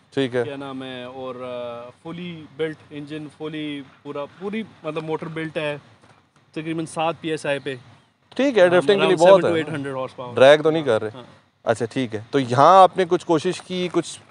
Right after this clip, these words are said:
Speaker 2: यार, यहाँ
Speaker 1: स्टार्ट
Speaker 2: पे
Speaker 1: करने
Speaker 2: जब
Speaker 1: की?
Speaker 2: मैं आया वापस टू थाउजेंड सेवनटीन में, जब मैं मलेशिया से वापस आया, तो
Speaker 1: हम्म।
Speaker 2: हमारा plan था कि इधर हम कोई, मतलब, local जो drifters हैं, बहुत लड़कों, उनके पास
Speaker 1: बहुत
Speaker 2: टैलेंट
Speaker 1: शौक है
Speaker 2: और
Speaker 1: लोगों
Speaker 2: वो
Speaker 1: को,
Speaker 2: सारा
Speaker 1: हाँ।
Speaker 2: कुछ। लेकिन इधर क्योंकि हमारे बहुत ज़्यादा setbacks हैं,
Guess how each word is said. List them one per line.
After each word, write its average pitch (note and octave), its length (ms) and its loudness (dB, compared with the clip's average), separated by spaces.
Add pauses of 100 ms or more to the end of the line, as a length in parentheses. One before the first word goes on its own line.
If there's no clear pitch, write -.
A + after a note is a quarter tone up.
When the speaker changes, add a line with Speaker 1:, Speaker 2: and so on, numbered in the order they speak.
(160)
Speaker 2:
यार, C4 120 -6
यहाँ A3 120 -4
Speaker 1:
स्टार्ट D3+ 320 8
Speaker 2:
पे - 80 0
Speaker 1:
करने D3 200 4
Speaker 2:
जब D3 60 2
Speaker 1:
की? C3+ 60 -2
Speaker 2:
मैं - 100 -2
आया G3+ 200 2
वापस G#3 340 -4
टू A3 100 -10
थाउजेंड G3+ 280 -6
सेवनटीन F#3+ 480 -6
में, F#3+ 200 -6
जब D#3+ 100 -6
मैं D#3+ 100 -8
मलेशिया D#3 380 -8
से F3 100 -8
वापस C#3+ 320 -8
आया, C#3+ 160 -4
तो C#3+ 120 -8
Speaker 1:
हम्म। C#3 100 0
Speaker 2:
हमारा D3+ 280 -2 (540)
plan D#3+ 240 -6
था F3+ 220 2
कि F3 140 -4
इधर D#3+ 180 -8
हम D#3+ 120 -10
कोई, D3+ 260 -8 (340)
मतलब, C#3+ 260 -10
local C#3+ 540 -8
जो C#3+ 80 -10
drifters C#3+ 400 -12
हैं, C#3+ 180 -10
बहुत F3 220 -4
लड़कों, D#3 320 -8
उनके D3 200 -10
पास C#3+ 140 -8
Speaker 1:
बहुत E3 180 10
Speaker 2:
टैलेंट - 20 -8
Speaker 1:
शौक D3+ 200 8
है C#3 60 0
Speaker 2:
और C3+ 60 -2
Speaker 1:
लोगों B2 140 0
Speaker 2:
वो A#2 60 -10
Speaker 1:
को, A#2 60 -12
Speaker 2:
सारा B2 120 0
Speaker 1:
हाँ। A#2+ 100 0
Speaker 2:
कुछ। C3 100 -18 (480)
लेकिन G3+ 400 -6
इधर A3 240 -4
क्योंकि G#3+ 220 -10
हमारे G3+ 300 -4
बहुत F#3 360 -8
ज़्यादा F#3+ 220 -6
setbacks F#3+ 560 -8
हैं, E3+ 160 -8